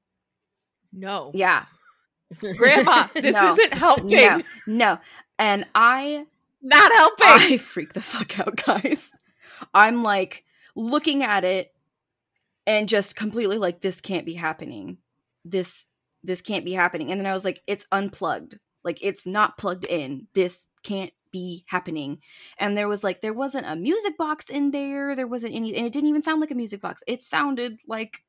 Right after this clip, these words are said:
Speaker 2: a weird
Speaker 1: Like a
Speaker 2: like a
Speaker 1: computer.
Speaker 2: computer. And so I'm going,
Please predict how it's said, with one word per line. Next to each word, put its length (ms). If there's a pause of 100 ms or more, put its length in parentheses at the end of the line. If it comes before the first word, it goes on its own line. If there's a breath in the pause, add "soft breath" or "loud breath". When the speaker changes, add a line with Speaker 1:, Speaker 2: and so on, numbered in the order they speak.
(140)
Speaker 2:
a 100
weird 420
Speaker 1:
Like 220
a 60 (340)
Speaker 2:
like 140
a 40
Speaker 1:
computer. 0
Speaker 2:
computer. 440 (360 soft breath)
And 140
so 100
I'm 160
going, 380